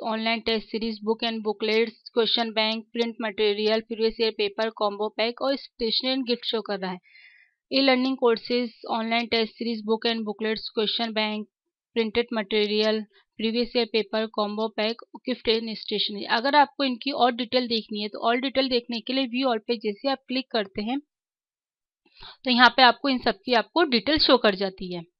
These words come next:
ये देखिए, ये देखिए इन, इन सब के यहाँ पर आप जैसे नेक्स्ट करते जाओगे तो नेक्स्ट पे आपको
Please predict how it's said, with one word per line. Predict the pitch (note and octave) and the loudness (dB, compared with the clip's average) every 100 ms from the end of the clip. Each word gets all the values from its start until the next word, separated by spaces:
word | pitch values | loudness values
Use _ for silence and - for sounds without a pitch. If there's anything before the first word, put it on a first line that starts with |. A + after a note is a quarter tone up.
| _ _ _ _ A#3+ | _ _ _ _ -4
ये | A#3 | -4
देखिए, | G3+ - G#3 F3+ - _ _ _ _ _ _ _ _ _ _ _ _ _ _ _ _ _ _ _ _ | -4 -8 -10 -12 -14 _ _ _ _ _ _ _ _ _ _ _ _ _ _ _ _ _ _ _ _
ये | A#3+ | -4
देखिए | A3+ A3+ C4 | -2 -2 -2
इन, | C4 - | -4 -2
इन | C#4 C4 | -2 0
सब | C4 | -2
के | - B3+ | -2 0
यहाँ | A#3+ G#3+ | 0 2
पर | B3 | 4
आप | A#3 A#3 - | 6 4 2
जैसे | A#3 A#3 D4 | -2 0 0
नेक्स्ट | C4 - - | 0 0 -2
करते | A#3+ C#4 | -2 0
जाओगे | B3+ G#3+ G#3 | 2 2 0
तो | A3 C4 | -2 -2
नेक्स्ट | A3+ - - | -2 -4 -2
पे | B3 | 2
आपको | G#3+ - C4 | 2 2 0